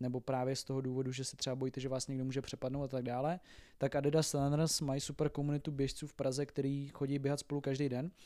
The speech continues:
A my díky tomu můžeme spolu teďka dělat nějaký eventy, takže první event, který bude, bude v Miners Coffee, a, v, na Italský v Praze.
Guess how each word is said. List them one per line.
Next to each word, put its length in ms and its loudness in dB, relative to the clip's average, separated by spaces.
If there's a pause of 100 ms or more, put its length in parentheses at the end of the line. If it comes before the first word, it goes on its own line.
(460)
A 60 0
my 480 4
díky 260 -2
tomu 240 4
můžeme 260 2
spolu 220 -2
teďka 220 -2
dělat 140 2
nějaký 280 -2
eventy, 300 0
takže 240 -2
první 340 -2
event, 220 0
který 200 2
bude, 220 2
bude 180 2
v 60 -2
Miners 380 2
Coffee, 480 -4 (580)
a, 360 2
v, 120 -10
na 120 -2
Italský 400 2
v 60 -10
Praze. 480 0